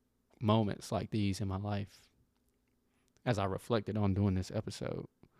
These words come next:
that if what I wanted to happen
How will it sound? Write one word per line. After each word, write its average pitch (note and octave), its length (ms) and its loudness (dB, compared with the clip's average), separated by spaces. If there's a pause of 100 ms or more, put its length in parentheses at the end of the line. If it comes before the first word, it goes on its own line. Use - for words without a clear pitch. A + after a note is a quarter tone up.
(920)
that A2+ 300 6 (920)
if C3+ 320 8 (300)
what C3+ 180 8
I D3+ 80 12
wanted C#3 320 8
to B2+ 80 8
happen A2 420 8